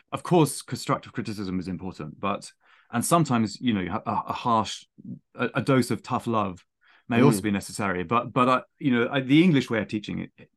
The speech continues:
Speaker 1: it for sure is, I mean, we're always being told we're too nice.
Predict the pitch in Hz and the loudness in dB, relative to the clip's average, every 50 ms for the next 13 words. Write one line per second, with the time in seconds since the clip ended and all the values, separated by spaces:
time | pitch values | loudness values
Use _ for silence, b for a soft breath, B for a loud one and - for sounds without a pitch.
0 | _ _ _ - - - 123 - - - 151 120 110 92 92 95 90 85 - _ | _ _ _ -18 -12 -10 -10 -6 -2 0 2 2 2 0 -2 -4 -6 -8 -14 _
1 | b b b b b b b b _ - - - 123 127 127 131 139 151 151 139 | b b b b b b b b _ -12 -4 0 2 4 6 6 6 8 6 6
2 | 117 123 117 104 - 113 104 101 101 - - 104 101 101 98 87 82 82 - - | 6 4 2 0 0 -2 -2 -2 -2 -2 -2 -2 0 0 -2 -4 -6 -8 -12 -14
3 | - - | -16 -18